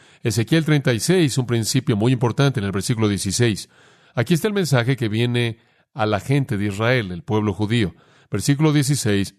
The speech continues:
"Vino entonces la palabra de Jehová a mí, diciendo", y aquí está la historia, "Hijo de hombre", ese es un título dado a Ezequiel,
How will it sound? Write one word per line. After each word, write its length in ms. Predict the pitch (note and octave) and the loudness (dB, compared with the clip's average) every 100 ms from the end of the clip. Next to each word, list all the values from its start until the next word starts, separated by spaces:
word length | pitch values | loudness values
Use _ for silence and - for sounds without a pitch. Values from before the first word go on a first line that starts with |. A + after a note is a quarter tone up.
| _ | _
"Vino 200 | D#3+ G#3+ | -2 -2
entonces 420 | F#3 C3+ B2+ C3+ | 0 0 0 0
la 100 | B2 | 0
palabra 300 | A#2 A2+ C3 | 0 0 0
de 100 | A#2 | -2
Jehová 540 | G#2 A2 A#2 C3 A#2 - - | -2 -2 0 -2 -4 -10 -8
a 80 | |
mí, 220 | A2 D#3+ A#2+ | -2 0 0
diciendo", 480 | G2 C3 A#2+ G#2+ | -2 -2 -2 -2
y 80 | G2 | -4
aquí 160 | F#2+ C3 | 0 0
está 180 | - B2 | 2 0
la 80 | |
historia, 380 | A2+ - C#3 G2 | 0 0 0 -2
"Hijo 180 | G2 D3 | 0 0
de 80 | B2+ | 0
hombre", 320 | G2+ A2+ A2 _ - | -2 -4 -6 _ -10
ese 180 | A2 A#2+ | -6 0
es 80 | |
un 100 | C#3 | 0
título 300 | B2+ D#3 A#2 | 0 0 0
dado 160 | G#2 A2+ | 2 0
a 20 | |
Ezequiel, 480 | G#2+ B2 - C3+ | -2 -2 2 0